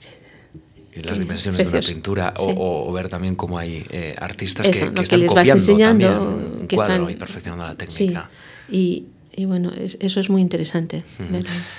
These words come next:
Speaker 1: Eh, Manuela, ¿se ha planteado alguna vez si, si los protagonistas de los retratos nos están contemplando a nosotros? Si, si realmente son ellos los que están viendo el museo desde el otro lado.
Speaker 2: Bueno.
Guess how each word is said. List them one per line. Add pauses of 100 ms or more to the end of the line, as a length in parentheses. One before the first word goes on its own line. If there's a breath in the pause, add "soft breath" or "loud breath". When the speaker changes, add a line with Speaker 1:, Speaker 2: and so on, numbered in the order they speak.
(140 loud breath)
Speaker 1:
Eh,
Manuela,
¿se
ha
planteado
alguna
vez
si,
si
los
protagonistas
de
los
retratos
nos
están
contemplando
a
nosotros?
Si,
si
realmente
son
ellos
los
que
están
viendo
el
museo
desde
el
otro
lado. (520 loud breath)
Speaker 2:
Bueno.